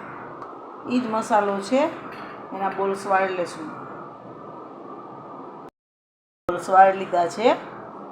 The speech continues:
જો આપણે ડુંગળી લસણ વગરનો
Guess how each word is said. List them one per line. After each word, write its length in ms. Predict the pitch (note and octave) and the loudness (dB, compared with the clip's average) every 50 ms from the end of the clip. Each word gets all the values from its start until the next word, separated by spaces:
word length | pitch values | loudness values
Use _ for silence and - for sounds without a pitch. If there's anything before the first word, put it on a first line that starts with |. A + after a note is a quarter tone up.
| - - - - - - - - - - - - - - - - - - - - - - - - - - - - | -14 -14 -14 -14 -14 -16 -14 -14 -14 -14 -14 -14 -16 -16 -16 -16 -16 -16 -16 -16 -16 -14 -14 -14 -14 -12 -6 0
જો 80 | G3 | 2
આપણે 500 | F3 E3+ - G#3 F#3+ G3 F#3+ F#3 F#3+ - - - - - - - - - - - - - - - - - - - - G3+ | 2 2 2 2 0 0 0 0 0 -4 -6 -10 -12 -12 -12 -12 -12 -14 -14 -14 -16 -16 -16 -16 -16 -14 -14 -12 -10 -6
ડુંગળી 340 | F#3+ G3+ A3 G#3+ G#3 G#3 A3 | -4 -4 -4 -2 -4 -4 -4
લસણ 300 | A3 A3+ A3 A3+ A3 G#3 | -4 -2 -2 0 0 2
વગરનો 480 | G3 G3+ G3+ G#3 A3 A3 A3 A3 G#3+ | 2 0 2 2 0 0 2 0 0